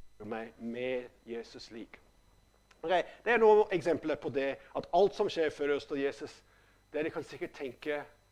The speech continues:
selv gjennom noe av det. Tenke gjennom det som skjer i ditt liv. Hvordan kan Jesus bruke det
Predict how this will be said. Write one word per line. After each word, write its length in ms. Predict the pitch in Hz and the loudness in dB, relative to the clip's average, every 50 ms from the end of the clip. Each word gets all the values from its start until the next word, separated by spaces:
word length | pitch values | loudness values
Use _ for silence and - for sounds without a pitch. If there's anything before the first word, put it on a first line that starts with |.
| _ _ _ _ _ _ _ - - | _ _ _ _ _ _ _ -20 -10
selv 300 | - 151 143 127 120 - - _ _ _ _ _ _ _ _ - | -6 -4 -4 -4 -6 -8 -14 _ _ _ _ _ _ _ _ -14
gjennom 240 | 139 131 139 139 139 | -10 -8 -6 -4 -4
noe 380 | 151 156 139 120 107 113 127 127 | -2 -4 -4 -6 -6 -6 -6 -6
av 80 | 104 - | -6 -8
det. 140 | 110 113 117 - - - | -10 -12 -14 -16 -18 -12
Tenke 240 | 147 131 - - 147 | -12 -12 -8 -6 -4
gjennom 240 | 135 127 127 131 135 131 | -4 -2 -2 -2 -4 -2
det 160 | 131 131 131 - | 0 -2 -2 -2
som 160 | - 143 - | -6 -10 -10
skjer 300 | - - 127 127 131 127 | -6 -6 -6 -4 -4 -6
i 20 | |
ditt 160 | 123 - - - 117 | -8 -10 -10 -6 -4
liv. 180 | 147 185 175 - - | -4 -4 -4 -8 -12
Hvordan 460 | 127 147 151 151 220 262 277 240 190 - - _ _ _ _ _ _ _ _ _ _ _ _ _ _ | -8 -8 -2 0 0 0 0 -2 -6 -10 -16 _ _ _ _ _ _ _ _ _ _ _ _ _ _
kan 220 | - - 160 147 131 | -4 -2 -2 0 0
Jesus 400 | 120 120 113 - - 123 - - - - - - - _ _ _ _ _ | 0 -2 -4 -6 -14 -14 -14 -14 -18 -18 -18 -20 -20 _ _ _ _ _
bruke 320 | - 123 117 - - 113 | -8 -8 -8 -6 -8 -10
det 160 | 104 98 101 | -10 -8 -10